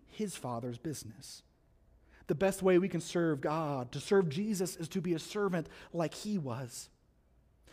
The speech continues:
Have this mind among yourselves, which is yours in Christ Jesus, who, though he was in the form of God, did not count equality with God something to be grasped,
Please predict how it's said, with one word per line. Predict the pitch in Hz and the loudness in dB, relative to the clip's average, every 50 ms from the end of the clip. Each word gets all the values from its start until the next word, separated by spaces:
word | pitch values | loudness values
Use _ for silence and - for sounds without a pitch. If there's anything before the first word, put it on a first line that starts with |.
| - - | -6 2
Have | 208 214 208 196 | 4 6 8 8
this | 208 190 - | 6 6 6
mind | 214 208 202 196 196 | 6 6 8 6 6
among | 180 185 190 190 196 196 | 6 6 6 4 4 4
yourselves, | 185 180 175 - - 208 202 202 196 180 160 151 | 2 2 0 0 0 0 2 4 4 4 4 2
which | 185 170 | 0 0
is | 175 165 151 | 0 0 2
yours | 175 196 214 220 214 170 185 | 6 8 10 10 10 8 4
in | 180 | 0
Christ | - - 190 175 165 - - - | -2 -2 -2 -2 -2 -4 -6 -6
Jesus, | 180 180 180 170 165 165 151 - | -2 0 0 0 0 -2 -4 -2
who, | - 202 196 | 0 0 2
though | 160 185 214 214 220 208 | 4 4 4 6 6 6
he | 196 202 | 6 4
was | 190 190 185 185 | 2 2 2 2
in | 180 | 0
the | 175 156 | 0 -2
form | - - 190 190 185 185 | -2 0 0 0 2 0
of | 170 160 | -2 -2
God, | - 190 165 175 180 170 165 - - - - - - | -4 -4 -4 -4 -4 -6 -6 -8 -12 -16 -18 -6 2
did | - 208 | 4 6
not | 208 196 196 214 - - | 6 6 6 4 0 -2
count | - 208 190 185 | -2 0 0 0
equality | 170 - - 208 208 208 208 202 202 | -2 -2 2 4 6 8 8 8 8
with | 196 185 165 139 | 6 4 2 2
God | - 185 170 170 170 170 165 - - - - | 0 -2 0 0 -2 -2 -4 -6 -14 -18 -14
something | - - - 214 202 - - 196 185 | -4 0 2 2 2 2 0 -2 -2
to | - - 156 | -2 -2 0
be | 151 143 | 0 0
grasped, | 143 156 160 170 165 165 151 139 - - - | 2 2 2 4 2 2 0 -4 -8 -10 -12